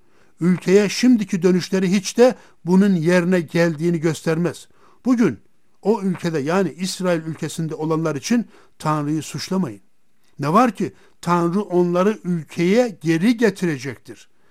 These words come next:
Şimdi onlar ülkeye dönmüşler ama bu Tanrı'nın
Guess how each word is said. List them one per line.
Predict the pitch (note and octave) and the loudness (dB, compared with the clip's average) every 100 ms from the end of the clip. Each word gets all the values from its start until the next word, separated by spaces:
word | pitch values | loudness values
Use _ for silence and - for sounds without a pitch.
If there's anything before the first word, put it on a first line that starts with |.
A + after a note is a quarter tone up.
| _ _ - | _ _ -12
Şimdi | - F3 E3 | -2 0 0
onlar | D#3+ D#3+ E3 E3+ - _ _ E3 | -2 0 2 0 -2 _ _ -8
ülkeye | E3 - E3 D3 | -6 -2 -2 0
dönmüşler | D#3+ F#3 F#3 D#3+ | 0 0 -2 -2
ama | D#3+ C4 G#3+ - _ - | 0 0 0 -8 _ -6
bu | F3 | -6
Tanrı'nın | - E3 E3 E3 F3+ G3+ C#3 | -2 -2 0 0 2 2 2